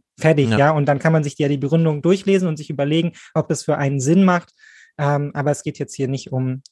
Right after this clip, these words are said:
Speaker 1: nicht um Deutschland an der Stelle, sondern halt einfach um wirklich komplexe logistische Fragen, ja, und
Speaker 2: Mhm.
Speaker 1: die,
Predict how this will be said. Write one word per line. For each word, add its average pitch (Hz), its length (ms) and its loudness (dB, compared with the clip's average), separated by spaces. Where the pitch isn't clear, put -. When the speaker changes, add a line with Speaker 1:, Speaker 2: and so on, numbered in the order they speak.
Speaker 1:
nicht 139 180 0
um 135 100 0
Deutschland 131 400 4
an 127 120 -2
der 127 100 0
Stelle, 127 320 -2
sondern 127 240 0
halt 123 120 -2
einfach 127 300 -4
um 131 280 -2
wirklich 139 340 -2
komplexe 147 720 0
logistische 135 680 -4
Fragen, 131 680 0
ja, 127 220 0
und 139 360 -4
Speaker 2:
Mhm. - 20 -6
Speaker 1:
die, 127 260 -6